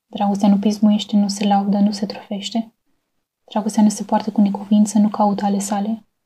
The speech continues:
Nu se aprinde de mânie, nu gândește răul. Întâia Epistolă către Corinteni, capitolul treisprezece, versetele patru, cinci. Pe nouă iulie două mii optsprezece mă întorceam din Spania.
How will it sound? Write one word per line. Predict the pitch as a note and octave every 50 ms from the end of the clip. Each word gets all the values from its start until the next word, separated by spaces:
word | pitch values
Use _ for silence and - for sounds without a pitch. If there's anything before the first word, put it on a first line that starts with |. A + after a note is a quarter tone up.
| _ _ _ _ _
Nu | - A3
se | G3+ - A3
aprinde | - - A3 G#3 G#3+
de | G3 G3
mânie, | G3+ G3 G3+ G3 G3 G#3 G#3 G3+
nu | G#3 G3+
gândește | - G3 G3 G3+ G3 - - G#3
răul. | F#3+ G3 G3 G3 G3 F#3+ - - - _ _ _ _ _ _ _ _ _ _ _ _ _ _ _ _ _ _ _ _ _ _
Întâia | - G3+ G3 G#3+
Epistolă | G3 - - - A3 A3
către | - A3 G3+ G#3+
Corinteni, | - - G3+ G3+ G3 G3 G3+ G#3+ G#3+ G#3+ A3 - - _ _
capitolul | - G#3 - G3+ - G#3 G3+ G3
treisprezece, | G3+ - G#3 G3 - - G#3+ G#3 G3+ G#3 G3+ - G3+
versetele | G3 G3+ - - - G3+ - G3+ G3
patru, | G3+ - G3+ G3 - - _
cinci. | - - - G3+ G3 G3 - - _ _ _ _ _ _ _ _ _ _ _ _ _ _ _ _ _ _ _ _ _ _ _ _ _ _ _ _ _ _ _ _ _ _
Pe | _ - G3
nouă | G3 G3 G3+ G#3
iulie | G#3 F#3+ G#3+ G3+ F#3+ G3+
două | F#3+ G3 G3 F#3+
mii | F#3 F#3+
optsprezece | F#3+ - - - - - - G#3+ F#3+ G#3+ G#3 - -
mă | G3 G3
întorceam | G3 F#3+ - G3+ - - G3 F#3+
din | F#3 F#3+
Spania. | F#3 - - - G3 G3 F#3+ G3 A3 A3